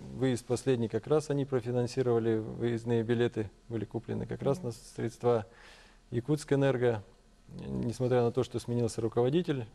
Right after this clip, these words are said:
Speaker 1: всё равно
Speaker 2: Мгм.
Speaker 1: поддерживают. А, ну и также родители продолжают поддерживать. И Федерация хоккея активно работает. Олег Владимирович Тарасов н-, нас не покинул, продолжает помогать детскому хоккею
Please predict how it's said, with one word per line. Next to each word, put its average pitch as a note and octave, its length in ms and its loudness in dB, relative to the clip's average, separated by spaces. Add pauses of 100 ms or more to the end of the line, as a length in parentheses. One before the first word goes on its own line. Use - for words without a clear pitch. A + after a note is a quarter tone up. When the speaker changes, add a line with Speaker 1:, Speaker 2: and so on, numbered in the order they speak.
Speaker 1:
всё - 160 -10
равно A#2 160 0
Speaker 2:
Мгм. G2 80 -6
Speaker 1:
поддерживают. C#3 640 4 (840)
А, C3 420 0 (540)
ну E3 120 2
и E3 80 4
также C#3+ 360 2
родители D#3+ 420 0
продолжают C3+ 680 2
поддерживать. A#2+ 640 2
И D3+ 320 2
Федерация C3 520 2
хоккея C3 360 2
активно B2 320 2
работает. D3 440 4
Олег A#2 200 2
Владимирович C#3+ 360 2
Тарасов C#3 420 2 (160)
н-, A2+ 300 -2
нас A#2 340 0
не G#2+ 380 -2 (120)
покинул, F#3 440 2
продолжает A2+ 580 2
помогать D3 520 2
детскому C#3 380 0
хоккею C3 540 2